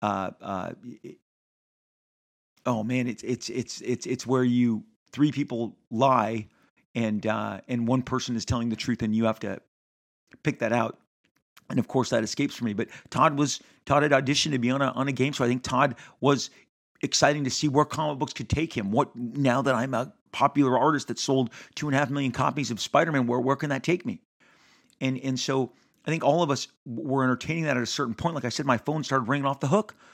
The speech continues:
when an Im-, Image Comics. Sudden-, suddenly you're like, "Wow, this is what it feels like," I, 'cause I'm in control of the entire business of, of, of whatever I'm creating at the time.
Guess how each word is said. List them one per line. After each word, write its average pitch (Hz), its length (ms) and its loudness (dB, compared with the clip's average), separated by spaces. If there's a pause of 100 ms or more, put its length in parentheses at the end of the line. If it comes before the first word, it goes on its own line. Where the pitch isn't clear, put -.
(120)
when 135 160 2
an 127 80 2
Im-, 117 140 2
Image 117 320 0
Comics. 113 300 -6
Sudden-, 160 280 -2
suddenly 180 260 0
you're 147 80 2
like, 123 140 -2
"Wow, 143 120 2
this 156 220 -2
is 170 60 -2
what 175 120 4
it 113 140 -6
feels 220 340 -2
like," 135 200 -2
I, 131 100 -4 (100)
'cause 139 140 -2
I'm 165 140 2
in 175 80 -4
control 139 400 -4 (260)
of 139 120 -2
the 143 120 0
entire 131 640 0 (160)
business 170 520 -2 (720)
of, 127 120 2
of, 127 320 -2
of 123 200 -2
whatever 139 340 4
I'm 143 120 2
creating 156 400 -2
at 117 80 -4
the - 60 -20
time. 85 280 -12